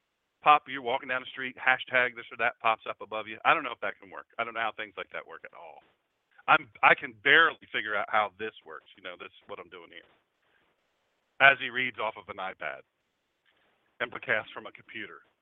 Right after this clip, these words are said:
using the internet. So,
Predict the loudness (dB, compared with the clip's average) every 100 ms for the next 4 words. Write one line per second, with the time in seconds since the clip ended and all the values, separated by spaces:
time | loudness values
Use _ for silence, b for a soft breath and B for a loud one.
0 | -8 -8 -8 -10 -14 -14 -18 _ _ _
1 | _ _ _ _ _ _ _ _ _ _
2 | _ _ _ -4 -2 -4